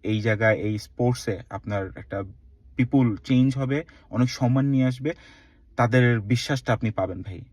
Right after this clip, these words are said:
আপনি এই চেঞ্জটা করে আপনি দেখায় দেন। আর যদি না দেখাতে পারেন,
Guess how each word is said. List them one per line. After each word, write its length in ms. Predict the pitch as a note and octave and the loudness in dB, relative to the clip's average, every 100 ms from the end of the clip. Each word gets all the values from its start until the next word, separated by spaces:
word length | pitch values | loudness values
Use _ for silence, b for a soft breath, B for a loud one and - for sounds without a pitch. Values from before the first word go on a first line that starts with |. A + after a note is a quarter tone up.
| - _ _ _ _ | -20 _ _ _ _
আপনি 640 | G2+ - - A#2+ A#2 A#2 - | -6 -4 0 2 4 2 0
এই 240 | A2 A2 - | -2 -2 -2
চেঞ্জটা 460 | A#2+ A#2 - B2+ | 0 0 0 -2
করে 400 | B2 D3 D#3 G#2 | 0 2 4 2
আপনি 240 | F2 - A2+ | 0 0 2
দেখায় 480 | G2+ A#2+ - B2 | 4 4 4 0
দেন। 160 | G2+ F2+ - - | -2 -6 -14 -20
আর 140 | - F#2+ | -12 -6
যদি 140 | G#2 | -2
না 200 | B2 A2 | 4 4
দেখাতে 300 | A2+ B2+ B2+ | 4 -2 -2
পারেন, 380 | C3 C#3+ F#3+ | 0 0 -2